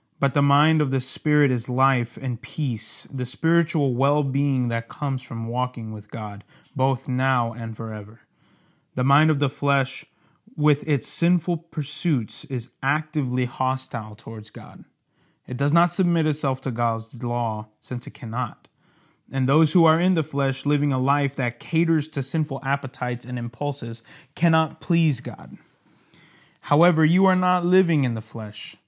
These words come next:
controlled by the sinful nature, but in the Spirit, if in fact the Spirit of God lives in you, directing and guiding you.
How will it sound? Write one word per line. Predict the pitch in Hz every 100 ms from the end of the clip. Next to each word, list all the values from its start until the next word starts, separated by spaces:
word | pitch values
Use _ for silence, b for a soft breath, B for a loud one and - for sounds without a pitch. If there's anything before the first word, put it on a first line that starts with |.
| _ _ -
controlled | 151 139 165 165 165
by | 139 139
the | 127
sinful | - 131 123 117
nature, | 113 113 - 113
but | 127 135
in | 131
the | 127
Spirit, | - - 170 143 107 - b b b b
if | 151 143
in | 160 175 170
fact | - 170 151 123 117 - 151
the | 127
Spirit | - - 175 175 160
of | 143
God | 143 139 135
lives | 135 147 135
in | 131 127
you, | 127 127 113
directing | 113 117 123 165 165 170 147
and | 123 117
guiding | 139 139 120 110
you. | 107 107